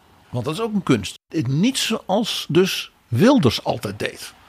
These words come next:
Nog voordat Rutte een zin had gesproken, was de motie van afkeuring al ingediend.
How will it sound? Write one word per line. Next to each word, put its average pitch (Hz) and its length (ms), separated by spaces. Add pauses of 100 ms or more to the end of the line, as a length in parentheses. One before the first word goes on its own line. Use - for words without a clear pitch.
(200)
Nog 143 180
voordat 175 380
Rutte 170 280
een 135 120
zin 151 180
had 127 140
gesproken, 175 480
was 165 140
de 151 80
motie 160 300
van 185 120
afkeuring 117 400
al - 100
ingediend. - 400